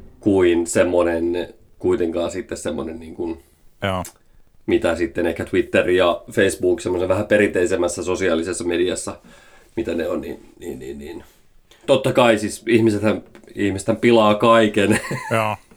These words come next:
Speaker 1: <laughs> Mutta mä, mä näen niinku paljon mahdollisuuksia. Ä, otetaan esimerkkinä vaikka meidän, meidän podcast.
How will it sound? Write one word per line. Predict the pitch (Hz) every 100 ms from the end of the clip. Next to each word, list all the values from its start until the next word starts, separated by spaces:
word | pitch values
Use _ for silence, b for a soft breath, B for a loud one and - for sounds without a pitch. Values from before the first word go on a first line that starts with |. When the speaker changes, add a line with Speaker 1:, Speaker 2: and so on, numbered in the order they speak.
| -
Speaker 1:
<laughs> | - - -
Mutta | 123 143 147 131
mä, | 127 127
mä | 127
näen | 135 135
niinku | 135 135
paljon | 151 143 131 - 120 -
mahdollisuuksia. | 147 151 147 117 110 117 120
Ä, |
otetaan | 135 139 147 151 156
esimerkkinä | 165 147 143 147
vaikka | 143 143
meidän, | 147 143 143 - - - -
meidän | 147 156 143
podcast. | - 117 - 82 -